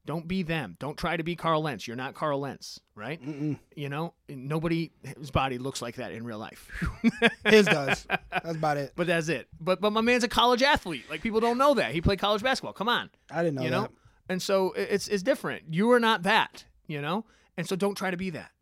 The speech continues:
Speaker 1: And, and, and don't try to be, if you're an older dude, don't try to be a younger dude. If you're a younger dude, don't try to be an older, just be you.
Speaker 2: Yeah.
Speaker 1: Because I think the authenticity and the connectivity and your passion for Jesus is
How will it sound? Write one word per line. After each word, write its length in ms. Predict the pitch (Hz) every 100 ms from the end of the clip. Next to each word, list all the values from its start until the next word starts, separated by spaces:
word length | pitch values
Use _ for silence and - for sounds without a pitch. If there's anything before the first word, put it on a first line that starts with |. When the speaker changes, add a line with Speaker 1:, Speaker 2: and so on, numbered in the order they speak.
| _ _ _
Speaker 1:
And, 160 | 165 160
and, 300 | 165 156 156
and 140 | 156 147
don't 180 | 185
try 220 | 175 202 202
to 80 |
be, 180 | 180 185
if 140 | 160 -
you're 160 | 160
an 100 | 156
older 300 | 160 170 190
dude, 240 | 196 220 185
don't 160 | 180
try 180 | 175 190
to 60 | 190
be 100 | 202
a 40 |
younger 260 | 202 196 175
dude. 220 | 151 101
If 100 | 98
you're 120 | 135
a 40 | 143
younger 240 | 180 196
dude, 160 | 214 202
don't 200 | 180 185
try 180 | 202
to 60 | 202
be 100 | 202
an 60 | 196
older, 200 | 190 170
just 260 | 165 185 -
be 80 |
you. 640 | 226 196 156 208 202 104 - _ _ _ 135
Speaker 2:
Yeah. 100 | 110
Speaker 1:
Because 200 | 160 165
I 40 |
think 180 | 156 202
the 60 | -
authenticity 680 | 185 196 180 185 180 180
and 100 | 117
the 60 | 117
connectivity 640 | - 175 151 160 151 147 - _ - _
and 280 | 143 117 120
your 200 | 151 180
passion 340 | - 170 170
for 100 | 170
Jesus 440 | 139 135 127 120 -
is 120 | -